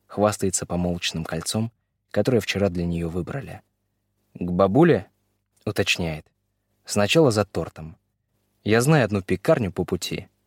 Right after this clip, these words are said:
Матвей оценит». Я смеюсь. «А может, и неплохо», — выражаясь языком Сомова,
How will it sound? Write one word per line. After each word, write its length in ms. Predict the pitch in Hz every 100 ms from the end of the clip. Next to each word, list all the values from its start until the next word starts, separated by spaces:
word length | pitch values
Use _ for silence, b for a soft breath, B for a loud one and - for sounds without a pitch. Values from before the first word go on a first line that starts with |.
| _
Матвей 360 | 98 101 - 107
оценит». 460 | - 95 82 - _ _ _ _ _ _ _
Я 160 | 98 98
смеюсь. 500 | - 90 82 - - _ _ _ _ _ _ _ _
«А 100 | -
может, 340 | 135 175 120 -
и 40 |
неплохо», — 680 | 98 92 123 123 - 80 - _ _
выражаясь 520 | 92 92 92 90 82
языком 360 | 87 87 - 87
Сомова, 540 | - 117 104 80 76